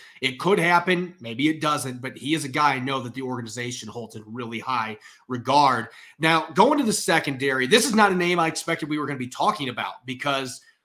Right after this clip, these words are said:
Artie Burns had an unfortunate, disappointing season in Seattle last year. He was the starter at right cornerback at the beginning of training camp. And I'm gonna be honest, Nick,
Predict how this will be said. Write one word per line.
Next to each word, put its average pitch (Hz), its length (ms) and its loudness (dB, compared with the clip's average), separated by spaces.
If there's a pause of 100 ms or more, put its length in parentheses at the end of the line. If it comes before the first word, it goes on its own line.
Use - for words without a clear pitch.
(180)
Artie 202 280 4
Burns 160 500 0
had 147 180 -2
an 143 220 -6
unfortunate, 139 920 -6 (640)
disappointing 147 640 -4
season 110 480 -8 (180)
in 123 140 -10
Seattle 117 400 -6
last 110 340 -12
year. 101 100 -12
He 165 160 0
was 196 220 0
the 143 100 -4
starter 147 580 -2
at 117 60 -10
right 143 240 -6
cornerback 139 440 -8
at 113 80 -12
the 120 60 -20
beginning 131 260 -8
of 120 80 -10
training 165 260 -6
camp. 135 260 -6
And 120 120 -12 (340)
I'm 180 80 4
gonna 269 80 0
be 190 100 2
honest, 160 300 2
Nick, 139 280 -2